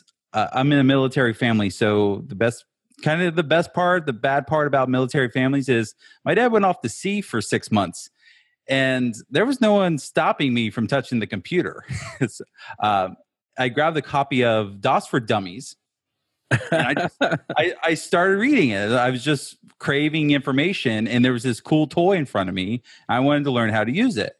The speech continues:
Speaker 1: And I remember reading through dos for Dummies, and I got to a section on Q basic. And there's a paragraph that says, "Q basic's a programming language. If you learn how to, how to code, you can write your own programs." I'm like, "Oh, that's cool."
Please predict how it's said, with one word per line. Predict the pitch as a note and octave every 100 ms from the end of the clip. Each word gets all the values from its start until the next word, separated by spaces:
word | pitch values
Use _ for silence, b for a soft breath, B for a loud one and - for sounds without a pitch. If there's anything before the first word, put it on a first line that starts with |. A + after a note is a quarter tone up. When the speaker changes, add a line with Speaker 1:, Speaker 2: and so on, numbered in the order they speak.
| _ _ _ _
Speaker 1:
And | C3 C3 B2+ B2 A#2
I |
remember | B2+ F3 F#3+
reading | E3+ F3
through | E3
dos | C3+ C3+ - -
for | B2
Dummies, | A2 A2 G2+ G2 A#2
and | A2+
I | A#2
got | F3 -
to | F3
a |
section | - B2+ A2+ C3 A2+ A2 _ A2+
on | A2+ G#2
Q | - F3
basic. | C#3+ G#2 F#2+ - - - _ _ _ _ _ _
And | A2+ A#2 A2 - _
there's | B2 C#3+ B2 - _ - - _ _ C#3+
a | C#3+
paragraph | - B2+ G#2+ F#2 F2
that | G#2+ G2
says, | A#2+ A#2 - -
"Q | C#4+
basic's | B3 A#3 G#3+ A#3 G#3+
a |
programming | F#3 F#3+ F3+ F#3 F#3 F3+
language. | E3+ E3+ E3 E3 D3+
If | C#3
you | D3+
learn | F3+ E3+
how | F3+
to, | E3+ - _ B B B _
how | D#3
to | D#3
code, | C#3 - D3 C#3+
you | C3
can | B2
write | A#2+ C3+
your | A#2
own | A2
programs." | G2 G2 G2+
I'm | A2
like, | A2+ -
"Oh, | A#3+
that's | G3 B3
cool." | - C3+ D#3+